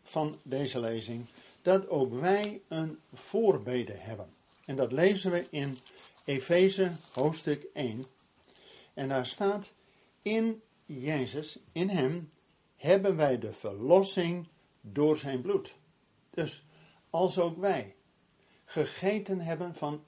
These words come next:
ons paaslam, Jezus Christus, één zijn met hem, dat we ons geloof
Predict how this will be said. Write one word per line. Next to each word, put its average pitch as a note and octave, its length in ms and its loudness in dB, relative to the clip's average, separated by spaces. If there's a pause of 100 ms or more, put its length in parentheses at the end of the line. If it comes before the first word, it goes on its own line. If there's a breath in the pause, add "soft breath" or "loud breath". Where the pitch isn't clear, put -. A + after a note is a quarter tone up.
(140)
ons F3+ 460 0 (320)
paaslam, A#2+ 560 -2 (260)
Jezus D#3+ 520 -4
Christus, - 440 -12 (200)
één G3 360 4
zijn E3 320 -4
met C#3+ 200 -8
hem, C3 220 -6 (380 soft breath)
dat C3+ 120 -4
we - 180 -6
ons F3+ 260 4
geloof E3+ 600 0